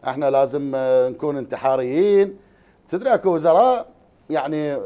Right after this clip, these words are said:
عندهم ارتباطات سياسية، هذا شو راح يقدر يشتغل به-، بهالطريقة هذه؟ هذا كليته، يعني، خلى اكو كتل سياسية،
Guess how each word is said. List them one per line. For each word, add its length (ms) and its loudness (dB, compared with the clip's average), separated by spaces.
عندهم 480 -4
ارتباطات 600 -2
سياسية، 760 0
هذا 240 -4
شو 220 2
راح 160 2
يقدر 300 0
يشتغل 400 -4
به-، 180 -2
بهالطريقة 760 -4
هذه؟ 240 -8
هذا 220 0
كليته، 680 -2
يعني، 460 -2
خلى 680 2
اكو 380 -4
كتل 340 -4
سياسية، 760 -4